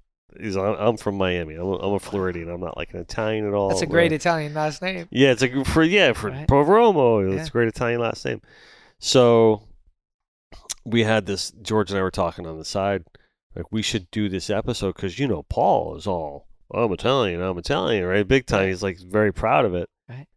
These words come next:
Speaker 1: And, um, the, uh, yeah, bring him back a little closer. Like, so he's all Italian, uh, a-, and George is like, "We gotta get him." Let's, we came up with this idea to do this Who's More Italian episode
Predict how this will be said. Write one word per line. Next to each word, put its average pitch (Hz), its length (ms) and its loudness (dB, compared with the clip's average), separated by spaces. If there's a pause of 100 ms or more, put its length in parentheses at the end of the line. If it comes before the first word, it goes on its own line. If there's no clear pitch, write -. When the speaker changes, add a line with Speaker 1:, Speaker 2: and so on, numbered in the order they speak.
Speaker 1:
And, 107 340 0
um, 92 420 2 (1500)
the, 107 340 4
uh, 92 400 6 (540)
yeah, 90 160 -4 (180)
bring 110 140 0
him 107 60 -2
back 101 160 -4
a - 40 -6
little 64 80 -6
closer. - 280 -18 (340)
Like, - 260 -10 (760)
so 110 220 4
he's 110 200 0
all 101 160 4
Italian, 127 500 -4
uh, 90 140 -2 (100)
a-, 92 180 -8 (100)
and 95 360 -6 (880)
George 110 280 0
is 87 120 -6
like, 85 200 -10
"We 104 100 -4
gotta 95 280 0
get 87 220 -4
him." 78 180 -12 (220)
Let's, - 280 -16 (440)
we 101 100 -12
came - 200 -4
up 95 100 -4
with 85 80 -14
this 85 200 -10
idea 85 320 -4
to 85 80 -6
do 87 120 -6
this 82 160 -10
Who's 98 320 -8
More 82 140 -10
Italian 101 500 -4
episode 80 640 -10